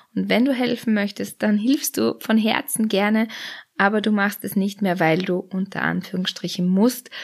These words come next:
um zu gefallen, um geliebt zu werden. Du bist nicht mehr verpflichtet, leisten, um zu gel-, um geliebt zu werden, weil du dich selbst mit Liebe durchflutest.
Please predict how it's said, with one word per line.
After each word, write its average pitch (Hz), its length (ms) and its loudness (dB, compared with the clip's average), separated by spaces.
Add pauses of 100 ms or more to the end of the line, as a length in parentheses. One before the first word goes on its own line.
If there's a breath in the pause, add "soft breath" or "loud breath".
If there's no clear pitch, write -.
(380 loud breath)
um 208 220 4
zu 196 140 -4
gefallen, 196 520 2
um 196 100 0
geliebt 185 360 -4
zu - 160 -8
werden. 165 440 -4 (1080)
Du 170 120 2
bist - 380 -4
nicht 202 320 2
mehr 202 140 4
verpflichtet, 190 760 -4
leisten, - 460 -2
um 185 140 0
zu 190 140 -8
gel-, 185 260 -6 (200)
um 226 160 2
geliebt 220 320 -2
zu - 140 -8
werden, 202 340 0 (380 loud breath)
weil 190 220 0
du 214 500 -2 (300)
dich - 420 -2
selbst - 600 -4
mit 202 260 -2
Liebe 208 520 4 (160)
durchflutest. - 960 -6